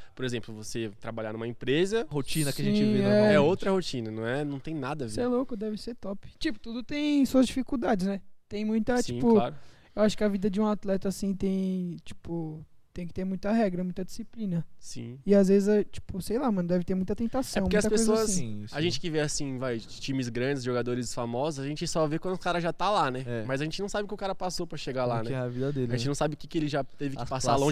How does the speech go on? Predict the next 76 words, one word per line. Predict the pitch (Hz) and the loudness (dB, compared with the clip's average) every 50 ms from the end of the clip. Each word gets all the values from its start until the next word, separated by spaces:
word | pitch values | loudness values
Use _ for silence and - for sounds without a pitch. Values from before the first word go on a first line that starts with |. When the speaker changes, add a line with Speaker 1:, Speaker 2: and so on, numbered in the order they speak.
| 135 | 4
Speaker 2:
classes, | 127 | 2
Speaker 1:
de | 123 - | 0 0
família, | - 147 131 123 123 135 139 131 | 0 0 2 2 0 0 0 2
Speaker 2:
classe | 123 127 120 110 117 | 4 4 4 4 2
Speaker 1:
amigo. | 135 127 123 | 2 2 2
Speaker 2:
D | 120 131 127 131 131 | 2 2 2 2 2
da | 127 123 120 | 0 0 -2
vida, | 120 120 113 117 123 127 127 120 | -4 -4 -6 -6 -4 -2 -2 -4
o | |
que | - - 131 | -4 -6 -8
que | - - | -10 -8
deve | 131 117 120 120 120 120 117 113 - - - - | -8 -8 -6 -6 -6 -6 -6 -8 -10 -12 -8 0
Speaker 3:
E, | 247 | 2
Speaker 2:
ter | 262 294 | 4 8
Speaker 3:
mano, | 320 285 | 8 8
Speaker 2:
de | 240 226 | 10 10
Speaker 3:
é | |
mó | 220 220 | 8 8
Speaker 2:
atra-, | 233 233 254 | 6 6 6
Speaker 3:
perrengue, | 320 339 311 254 247 233 | 6 8 8 8 8 6
Speaker 2:
salário | 220 240 240 | 6 4 4
Speaker 3:
tipo, | 233 226 | 6 6
a | 226 | 8
gente | 226 233 226 214 | 8 6 4 4
se | 214 - | 2 0
Speaker 2:
atrasado. | 214 | 2
Speaker 3:
baseia | 220 220 220 220 196 208 214 214 | 4 6 6 6 6 4 4 6
nesses | 214 214 - - 214 - | 4 2 2 0 -6 -6
caras | - - 214 214 214 202 | -2 0 2 2 4 4
da | 190 208 | 4 4
Europa | 208 214 214 214 214 202 220 220 | 6 6 6 4 4 0 -2 -6
top, | - - - 294 226 - 208 | -6 -4 -2 -2 0 2 2
mas, | 208 208 214 | 4 4 4
mano, | 220 240 233 202 | 6 8 6 6
se | 180 196 | 6 4
você | 185 196 | 2 0
for | 190 - 208 208 | 2 4 6 6
olhar | 208 202 208 202 | 6 6 4 2
pro | - - | -2 -4
futebol | - - - 196 202 208 | -6 -4 0 2 2 2
do | 190 190 | 4 4
Brasil, | 185 196 196 190 175 190 185 175 | 2 4 4 4 2 2 0 -2
o | - - - | -2 -6 0
cara | - 190 196 196 | 2 4 4 4
que | - 202 | 2 2
joga | 180 190 190 190 190 | 4 4 4 4 2
Série | - - 196 190 196 | 2 2 0 0 0
C, | 190 - - 202 185 | 0 0 0 -2 -2
Série | - - 196 185 185 190 | -2 -4 -4 -2 -2 -2
D, | 165 160 185 | 0 0 2
Speaker 1:
Cê | 208 | 4
é | |
Speaker 3:
mano, | 233 247 226 196 | 6 6 6 6
é | |
Speaker 1:
louco, | 196 202 | 6 6
Speaker 3:
mó | 202 214 | 6 4
Speaker 1:
é. | 269 262 | 6 4
Speaker 3:
condição | 254 247 233 - 269 | 4 2 0 0 0
miserável, | 262 269 240 277 302 311 254 214 214 | 0 2 4 4 6 8 8 8 8
Speaker 1:
Eu | 208 | 8
acho | 226 | 6
que | 220 202 | 4 4
eu | 180 | 2
Speaker 3:
mano. | 170 | 2
Speaker 1:
vi | 165 180 | 2 2
alguma | 175 170 160 151 170 185 196 185 | 2 0 0 0 -2 -2 -2 -2
porcentagem | - 185 180 - - 175 165 - - 160 151 151 147 147 143 | -2 -2 -4 -2 -2 -4 -6 -4 -4 -4 -4 -4 -4 -4 -4
aí. | 135 131 143 170 202 208 185 - - | -4 -4 -4 -4 -6 -6 -8 -10 -6
Speaker 3:
Eu | - 202 | -6 -4
prefiro | 185 - 214 202 | -2 -2 -2 -2
ser | 175 - 214 | 0 2 2
Speaker 1:
É. | 196 | 4
Speaker 3:
jovem | 208 214 208 226 | 6 6 6 6
aprendiz | 226 226 226 226 226 208 208 202 | 4 4 2 0 0 -2 0 2
da | 220 233 | 4 4
Schenker. | 233 - 320 269 220 - - 180 | 4 4 2 0 0 0 -2 -6